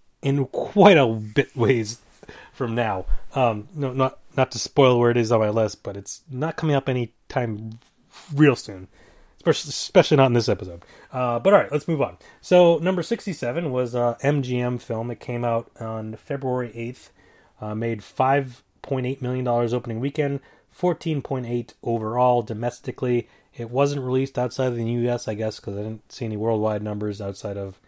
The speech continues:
the U S. Um, forty-two percent Rotten Tomato, forty-five Metacritic, five point nine on I M D B, C plus Cinema Score. I did not see it in the theaters, and it is The Prodigy. Um, so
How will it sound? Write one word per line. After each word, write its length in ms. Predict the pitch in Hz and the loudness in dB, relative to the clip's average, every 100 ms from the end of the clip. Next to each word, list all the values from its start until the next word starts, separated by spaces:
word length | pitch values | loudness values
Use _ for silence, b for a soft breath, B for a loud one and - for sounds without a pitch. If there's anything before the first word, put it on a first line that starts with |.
| b b _ | b b _
the 80 | - | -16
U 180 | 107 101 | -10 -8
S. 280 | 101 - - b b b _ _ | -8 -10 -16 b b b _ _
Um, 380 | 117 117 110 117 - _ _ _ _ _ _ _ - - | 0 0 0 -6 -16 _ _ _ _ _ _ _ -20 -16
forty-two 460 | - 180 190 - | 0 2 4 0
percent 320 | 196 - 170 156 | -4 0 0 2
Rotten 260 | 151 143 | -2 -2
Tomato, 340 | 135 135 139 131 | -4 0 2 0
forty-five 640 | 127 123 123 127 120 120 | -2 -4 -4 -2 -2 -2
Metacritic, 560 | 120 113 117 123 117 110 | -4 -6 -6 -4 -4 -4
five 280 | 123 117 | -4 -4
point 200 | - 113 | -6 -10
nine 180 | 113 110 | -8 -8
on 80 | 107 | -8
I 120 | 107 | -8
M 100 | 107 | -8
D 100 | 104 | -6
B, 280 | 127 160 156 B B B | 0 0 -2 B B B
C 180 | - 196 | -6 -4
plus 440 | - 151 139 - _ - | 0 0 0 -6 _ -14
Cinema 320 | - 143 139 | -4 -2 -2
Score. 260 | - 127 120 | -2 0 0
I 80 | |
did 140 | 113 110 | 0 -2
not 200 | 143 - | -4 -4
see 120 | 139 | -8
it 80 | 131 | -8
in 40 | |
the 40 | 117 | -8
theaters, 300 | - 120 120 | -4 -2 -2
and 160 | 127 | -2
it 80 | 131 | -2
is 140 | 131 110 | -4 -6
The 100 | - | -8
Prodigy. 760 | - - 143 120 95 95 113 _ B B B B B _ | -10 -4 -2 -2 -6 -14 -18 _ B B B B B _
Um, 560 | 156 170 175 170 165 - _ - - - | 2 4 4 2 -2 -6 _ -16 -14 0
so 540 | - 240 233 208 - | 8 10 10 6 -2